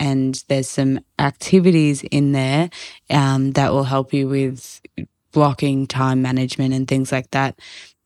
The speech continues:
<clears throat> And a Mel Robbins quote, which says, "Start before you're ready. Don't prepare, begin." And I think <clears throat> side hustle ideas can sit on the shelf or sit in the back of your mind and take up a lot of space for a really long, i-,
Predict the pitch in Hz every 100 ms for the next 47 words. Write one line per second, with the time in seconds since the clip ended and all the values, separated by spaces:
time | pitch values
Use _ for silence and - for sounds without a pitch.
0 | - 185 - _ - 160 147 151 156 156
1 | 139 135 135 131 - 180 185 185 - 151
2 | 135 - 143 143 139 139 135 - - -
3 | - - - 156 160 165 165 165 165 160
4 | 147 147 151 165 143 165 151 151 151 151
5 | - 151 147 147 - - 143 180 165 147
6 | - _ _ _ _ _ _ _ 160 175
7 | 160 156 160 - 151 - _ - 196 165
8 | - - 175 165 165 151 160 151 147 151
9 | 147 143 135 - - - - - 170 156
10 | 165 165 156 - 143 139 135 - 143 139
11 | 160 151 147 135 139 - 151 139 135 135
12 | 135 135 135 131 143 - 135 139 143 143
13 | - 143 131 131 - 139 131 131 131 127
14 | 127 131 127